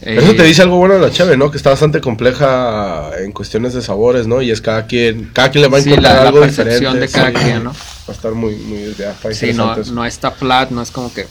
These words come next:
Speaker 2: pues, cada quien va a encontrarle algo.
Speaker 1: Ujú.
Speaker 2: Eh, hay una percepción para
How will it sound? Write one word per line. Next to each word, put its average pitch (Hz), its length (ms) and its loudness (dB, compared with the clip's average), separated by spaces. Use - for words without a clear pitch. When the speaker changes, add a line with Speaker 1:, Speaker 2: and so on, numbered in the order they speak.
Speaker 2:
pues, - 160 -20
cada 123 260 -2
quien 135 320 -4
va 131 60 -2
a - 20 -2
encontrarle 135 560 -4
algo. 151 460 0
Speaker 1:
Ujú. 113 80 -8
Speaker 2:
Eh, 113 320 -2
hay 113 140 -2
una 123 160 -6
percepción 120 500 -10
para 110 320 -8